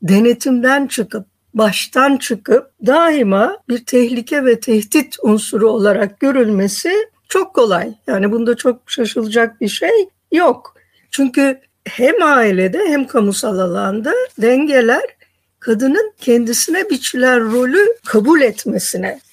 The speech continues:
buna uygun davranmasıyla sağlanıyor. Bu noktada tabii kadının fitne yaratma, düzeni bozma olasılığı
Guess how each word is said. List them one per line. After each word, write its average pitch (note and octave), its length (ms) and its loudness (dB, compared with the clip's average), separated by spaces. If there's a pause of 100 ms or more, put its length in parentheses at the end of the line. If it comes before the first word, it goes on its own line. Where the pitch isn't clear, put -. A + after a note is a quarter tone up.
buna G#3+ 260 2
uygun A3+ 640 2 (300)
davranmasıyla F#3+ 1120 0 (240)
sağlanıyor. F3+ 760 0 (640)
Bu A3+ 160 2
noktada G3+ 480 0
tabii G#3+ 320 -2 (220)
kadının G3+ 420 2
fitne G#3+ 500 0
yaratma, G3 720 -2
düzeni F#3 540 2
bozma F#3 680 2 (220)
olasılığı G#3 720 2